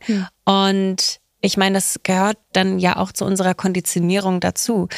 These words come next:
Speaker 1: Ja.
Speaker 2: Das ist einer der ersten Geschichten, die wir auch so in unserer Kindheit kennenlernen, ob es im Religionsunterricht ist oder ob wir es irgendwo aufschnappen, uns vielleicht auch unsere Erziehungsberechtigte erzählen.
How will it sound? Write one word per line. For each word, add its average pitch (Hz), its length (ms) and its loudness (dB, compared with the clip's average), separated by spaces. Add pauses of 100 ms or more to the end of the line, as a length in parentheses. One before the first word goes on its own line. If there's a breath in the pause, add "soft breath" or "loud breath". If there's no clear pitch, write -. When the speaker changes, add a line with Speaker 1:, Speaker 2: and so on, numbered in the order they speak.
(140 loud breath)
Speaker 1:
Ja. 190 140 2
Speaker 2:
Das 190 200 2
ist 196 220 -4
einer 214 240 4
der 185 160 2
ersten 208 340 2
Geschichten, 202 480 0
die 190 100 4
wir 185 180 2
auch 202 120 0
so 196 140 0
in 190 80 0
unserer 185 340 2
Kindheit 220 500 0
kennenlernen, 190 640 2
ob 208 220 -2
es 190 180 -2
im 208 220 2
Religionsunterricht 233 1120 0
ist 247 220 0
oder 202 260 2
ob 196 140 -2
wir 196 80 2
es 196 100 0
irgendwo 202 280 2
aufschnappen, 220 560 0
uns 202 260 0 (320 loud breath)
vielleicht 208 400 2
auch 208 120 0
unsere 196 260 0
Erziehungsberechtigte 190 1080 0
erzählen. 190 560 0